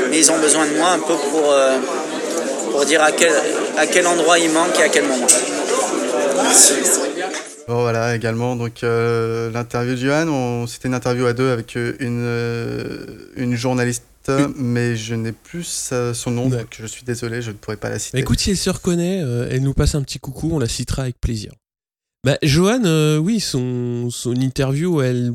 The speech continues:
Speaker 3: présente un petit peu ses ambitions et, euh, surtout, euh, bah, son arrivée chez K T M, ses premiers, ses
Speaker 2: Mm.
Speaker 3: premiers contacts avec, euh, avec la K T M. C'est à peu près ce qu'il a dit, euh, à l'issue des tests, euh, des tests, euh, de Sepang,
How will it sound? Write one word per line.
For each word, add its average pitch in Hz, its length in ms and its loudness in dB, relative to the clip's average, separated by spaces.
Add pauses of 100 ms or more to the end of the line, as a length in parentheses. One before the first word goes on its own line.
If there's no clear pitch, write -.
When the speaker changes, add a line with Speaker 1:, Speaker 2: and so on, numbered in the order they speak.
Speaker 3:
présente 135 380 0
un 127 80 0
petit 131 160 -6
peu 151 180 2
ses 127 220 -2
ambitions 151 800 -2
et, 123 260 0
euh, 110 880 0
surtout, 127 600 -6
euh, 104 360 -2
bah, 104 140 -4
son 113 220 -4
arrivée 113 280 -4
chez 117 140 -4
K 113 120 -4
T 170 120 -2
M, 151 140 -2
ses 117 140 -4
premiers, 120 600 -2
ses 131 160 -4
Speaker 2:
Mm. 131 60 2
Speaker 3:
premiers 110 220 0
contacts - 420 -6
avec, 110 300 -4
euh, 104 380 -4
avec 107 160 -6
la 110 120 -6
K 107 120 -6
T 143 120 -4
M. 180 120 0 (1160)
C'est 135 200 0
à 131 80 2
peu 139 160 0
près 160 180 2
ce - 60 -4
qu'il 131 180 -4
a 131 80 2
dit, 139 380 0
euh, 117 320 2
à 113 80 -4
l'issue 117 400 -4
des 120 120 0
tests, - 420 -4
euh, 104 480 -2
des 104 180 -8
tests, - 380 -8
euh, - 600 -16
de 107 120 -10
Sepang, 180 400 0